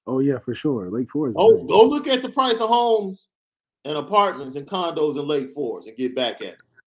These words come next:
Speaker 1: Hell yeah.
Speaker 2: Carnivorous lunar activity, the macadamia. Now, Missus Fields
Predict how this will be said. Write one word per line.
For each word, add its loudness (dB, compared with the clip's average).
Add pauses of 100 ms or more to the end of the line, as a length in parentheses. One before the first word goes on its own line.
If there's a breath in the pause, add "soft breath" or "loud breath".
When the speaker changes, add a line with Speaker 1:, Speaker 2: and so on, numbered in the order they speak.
(2250)
Speaker 1:
Hell -6
yeah. -12 (1900)
Speaker 2:
Carnivorous -2
lunar -6
activity, -4 (180)
the -10
macadamia. -8 (320)
Now, -6 (1400)
Missus -6
Fields -4